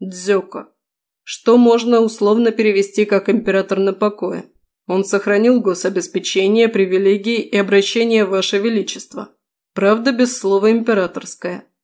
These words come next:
В общем, мы приняли это к сведению, потом обсудили эту проблему на заседании с советниками,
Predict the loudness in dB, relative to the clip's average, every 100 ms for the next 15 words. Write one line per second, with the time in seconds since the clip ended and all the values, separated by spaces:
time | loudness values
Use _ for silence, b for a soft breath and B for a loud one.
0 | _ _ _ 0 0 0 2 4 4 2
1 | 2 2 2 2 0 -4 -6 -4 -2 2
2 | 2 2 2 -2 -2 -2 -2 -2 0 2
3 | 0 -2 -2 -2 0 0 2 0 0 -2
4 | -4 -2 0 0 0 0 0 0 0 0
5 | -4 0 2 2 0